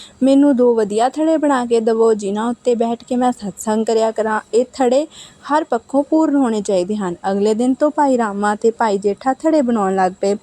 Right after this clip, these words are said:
ਪਰ ਗੁਰੂ ਜੀ ਸ਼ਾਮ ਨੂੰ ਜਾ ਕੇ ਜਦ ਥੜਿਆਂ ਦਾ ਨਿਰੀਖਣ ਕਰਦੇ, ਤਾਂ ਉਹਨਾਂ ਵਿੱਚ ਕਮੀ ਕੱਢ ਕੇ ਢਾਉਣ ਦਾ ਹੁਕਮ ਦੇ ਦਿੰਦੇ। ਇਸ ਤਰ੍ਹਾਂ ਕਈ ਦਿਨ ਚੱਲਦਾ ਰਿਹਾ। ਸੱਤਵੇਂ ਦਿਨ ਜਦ ਉਹਨਾਂ ਥੜੇ ਬਣਾਏ, ਤਾਂ ਗੁਰੂ ਜੀ ਭਾਈ ਰਾਮਾ ਜੀ ਪਾਸ ਗਏ ਤੇ ਉਹਨਾਂ ਦੇ ਬਣਾਏ ਥੜੇ ਨੂੰ ਵੇਖ ਕੇ ਕਹਿਣ ਲੱਗੇ,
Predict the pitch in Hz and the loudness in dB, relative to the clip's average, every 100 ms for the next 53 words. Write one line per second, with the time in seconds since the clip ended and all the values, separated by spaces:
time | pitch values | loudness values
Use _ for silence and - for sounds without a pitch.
0 | - - - - 311 262 262 262 254 269 | -10 -20 -8 -2 -2 0 -2 0 0 0
1 | 269 233 226 226 220 208 220 214 214 233 | 0 0 -2 -2 -2 0 0 0 -2 -2
2 | 214 208 196 185 170 170 262 277 254 226 | -2 0 -2 -2 -4 -6 -6 -2 -2 0
3 | 240 247 269 269 285 311 311 - 247 226 | 0 0 0 2 4 2 0 -2 -2 -2
4 | 214 208 175 190 254 311 302 262 233 247 | -2 -2 -2 -4 -2 2 2 2 0 -2
5 | 233 226 226 220 214 208 208 - - - | -2 -2 2 2 0 -4 -4 -6 -14 -14
6 | - 254 - 302 311 330 269 233 226 214 | -2 -2 0 0 0 2 0 -2 -4 -2
7 | 208 190 185 175 170 196 240 233 311 339 | -2 -2 -2 -2 -4 -2 -2 0 2 2
8 | 330 226 220 233 247 - 233 247 269 247 | 2 2 0 0 2 2 0 2 0 0
9 | 240 220 196 190 185 208 247 240 233 240 | 0 0 0 -2 -2 -2 -2 0 2 2
10 | 214 226 240 214 196 185 233 262 254 - | 0 -2 -2 -2 -2 -2 0 0 -2 0
11 | 208 208 - 190 196 226 208 240 262 262 | -2 -2 -4 -4 -2 -4 0 2 2 2
12 | 240 214 208 214 196 196 190 202 190 196 | 0 -2 -2 0 0 0 0 -2 -2 -6
13 | 185 180 175 175 175 254 | -4 -4 -4 -4 0 0